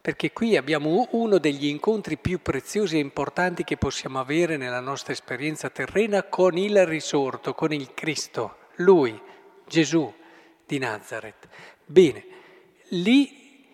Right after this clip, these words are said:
portiamo davanti a Lui quello che siamo, convinti che in ogni momento possiamo ripartire, rialzarci e rilanciare che cosa?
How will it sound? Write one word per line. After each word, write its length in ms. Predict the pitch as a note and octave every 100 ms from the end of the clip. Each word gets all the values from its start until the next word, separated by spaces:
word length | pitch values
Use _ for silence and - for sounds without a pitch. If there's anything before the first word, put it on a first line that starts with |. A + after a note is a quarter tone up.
| _ _ _ _ _ _ _
portiamo 560 | - F3+ - A#3 A#3 G#3+
davanti 400 | E3+ D#3 D#3+ E3+
a 60 |
Lui 180 | E3 A3
quello 380 | - F3+ D#3+ D#3+
che 140 | -
siamo, 500 | C#3+ - A#2+ A2 B2+ -
convinti 720 | - B3 A#3 C#4+ F#3 - F#3+
che 220 | - A3+
in 300 | C#3+ F3+ G3+
ogni 240 | C#4 A#3+ G3
momento 640 | F#3+ F#3 A3 C#4+ C4 G#3+
possiamo 600 | - E3+ - F3 D3 C#3+
ripartire, 960 | C#3+ C#3 - B2+ B2 - F3 C3 A#2 A#2
rialzarci 1160 | C#3 C#3+ B2+ B2+ - F3 F#3 A3+ G3+ - G#3+ - - - _ _ _ _
e 240 | - E3
rilanciare 1200 | C#3+ E3+ B3+ G3 F3 D#3+ - F#3+ G#3+ B3 B3 A#3 - - - - _ _ _ _ -
che 180 | D#3+ -
cosa? 500 | B2 G#2+ G#2+ A#2